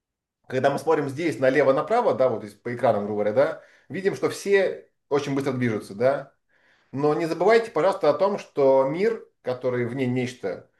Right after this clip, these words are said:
он на самом деле так быстро не движется. И, ну, у меня были такие ситуации, когда я изменился, а какое-то моё окружение не изменилось.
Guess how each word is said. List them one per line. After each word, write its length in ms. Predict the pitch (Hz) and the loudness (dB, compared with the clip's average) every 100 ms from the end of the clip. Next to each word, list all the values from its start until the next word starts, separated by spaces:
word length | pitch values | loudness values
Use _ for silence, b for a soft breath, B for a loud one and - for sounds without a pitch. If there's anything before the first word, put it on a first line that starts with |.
| _ - | _ 0
он 160 | 196 | 2
на 80 | 190 | 4
самом 220 | 180 180 | 2 2
деле 140 | 160 143 | 0 2
так 240 | 160 156 | 2 2
быстро 200 | 156 156 | -2 -4
не 100 | 156 | -4
движется. 500 | 127 110 98 - - _ _ _ _ b b b b _ | -2 -4 -4 -12 -20 _ _ _ _ b b b b _
И, 680 | 117 131 135 135 135 135 123 120 _ _ _ _ _ _ _ _ | -4 -2 0 2 2 2 0 -4 _ _ _ _ _ _ _ _
ну, 440 | 143 175 160 139 - | -2 0 2 0 -2
у 80 | 143 | -2
меня 260 | 156 139 | 2 2
были 180 | 117 131 | 4 4
такие 260 | 135 170 156 | 2 -2 -6
ситуации, 440 | - 214 214 156 | 0 0 0 -6
когда 260 | 139 131 139 | -4 2 4
я 260 | 143 139 | 6 6
изменился, 760 | 135 165 190 240 240 120 98 - _ _ _ 113 | 4 0 -4 -4 -4 -4 -6 -12 _ _ _ -2
а 200 | 123 123 | -2 -2
какое-то 400 | 123 160 151 147 | -4 -4 -2 0
моё 180 | 156 | 0
окружение 360 | 156 160 208 156 | 0 0 -2 -2
не 200 | 143 160 | -4 -4
изменилось. 600 | 143 143 120 87 78 - | -4 -2 -2 -4 -8 -14